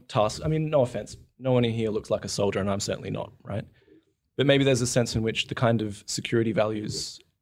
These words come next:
security as capital, could be secured or established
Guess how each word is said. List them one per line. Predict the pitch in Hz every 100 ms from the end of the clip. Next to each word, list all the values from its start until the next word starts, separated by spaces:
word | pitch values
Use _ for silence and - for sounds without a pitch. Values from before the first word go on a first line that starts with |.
| _ _ -
security | - - 131 117
as | 104
capital, | - 135 131 98 101 - _ _ _ _ _ _ _ _
could | - 120
be | 117 113
secured | - - 113 - 131 120 107 104 -
or | - 107
established | 110 117 107 107 - -